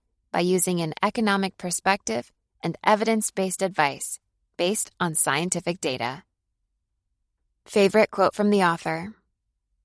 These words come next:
"Parenting is much more about the child than about the parent." Emily Oster.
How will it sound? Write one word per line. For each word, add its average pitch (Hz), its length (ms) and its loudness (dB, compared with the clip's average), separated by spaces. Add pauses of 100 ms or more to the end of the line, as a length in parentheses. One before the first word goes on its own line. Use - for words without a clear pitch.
(960)
"Parenting 214 560 2
is 185 160 0
much 196 300 0
more 175 240 0
about 165 260 0
the 165 80 -8
child 170 640 -2 (380)
than 175 160 2
about 165 240 4
the - 80 -4
parent." - 580 -2 (1000)
Emily 175 280 0
Oster. 151 560 -4